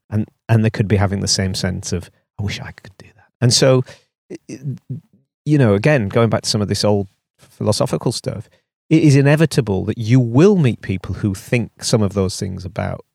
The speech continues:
the situation or you or whatever, but you'll also meet lots of people who don't. And it's your response to that stimulus or, or your expectation of what they think dicta-, determines whether or not you're having a great time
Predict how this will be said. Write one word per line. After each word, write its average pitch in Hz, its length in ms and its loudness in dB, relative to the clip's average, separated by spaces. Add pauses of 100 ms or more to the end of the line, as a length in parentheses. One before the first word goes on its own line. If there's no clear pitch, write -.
the 98 60 -6
situation 98 960 -4
or 90 380 -6 (140)
you 98 260 -2
or 95 400 -8 (100)
whatever, 98 420 0 (220)
but 120 100 -6
you'll 139 160 4
also 151 440 0
meet 131 200 -2
lots - 220 -2
of 120 60 -14
people 131 260 -8
who 123 60 -8
don't. 151 300 0
And 107 200 -6 (260)
it's - 200 -8
your 143 240 2
response 151 640 0
to - 160 0
that - 180 -4
stimulus - 480 -6
or, 95 300 0 (100)
or 98 200 -2
your 101 360 2
expectation - 640 -4
of 90 140 -10
what - 160 -4
they 87 140 -6
think - 360 -14 (120)
dicta-, - 360 0 (120)
determines 113 680 0
whether 95 300 2
or 90 100 -2
not 98 380 -2 (260)
you're 110 220 4
having 98 220 0
a 98 60 -2
great 113 420 0
time 98 380 -8